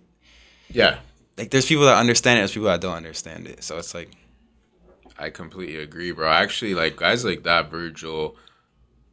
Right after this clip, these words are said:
Speaker 1: A$ap Rocky, to me,
Speaker 2: Mm-hmm.
Speaker 1: very influential with the fashion. Like,
Speaker 2: Mm-hmm.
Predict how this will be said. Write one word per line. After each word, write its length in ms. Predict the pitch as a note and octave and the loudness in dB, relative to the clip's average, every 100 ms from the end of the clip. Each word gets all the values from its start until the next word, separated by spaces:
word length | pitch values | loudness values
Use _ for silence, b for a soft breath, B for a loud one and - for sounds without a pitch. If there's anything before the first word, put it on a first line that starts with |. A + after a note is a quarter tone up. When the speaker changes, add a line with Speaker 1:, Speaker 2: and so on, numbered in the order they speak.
| - | -14
Speaker 1:
A$ap 380 | D#2+ - D#2 | -10 -6 -6
Rocky, 360 | D2+ D2+ D#2 D#2 | -2 0 0 -6
to 160 | D2+ D#2 | -18 -16
me, 140 | D#2 | -14
Speaker 2:
Mm-hmm. 80 | D#2+ | -6
Speaker 1:
very 320 | G2 D2+ A#2 F#2+ | -2 2 2 0
influential 680 | D#2 - D2+ D2+ - D#2+ | -8 -12 -12 -10 -12 -14
with 140 | D2+ - | -14 -16
the 80 | |
fashion. 640 | D#2 D#2 D2 D2+ - D#2+ D2 | -16 -6 -4 -4 -8 -14 -12
Like, 140 | D2 | -12
Speaker 2:
Mm-hmm. 80 | F2+ | -8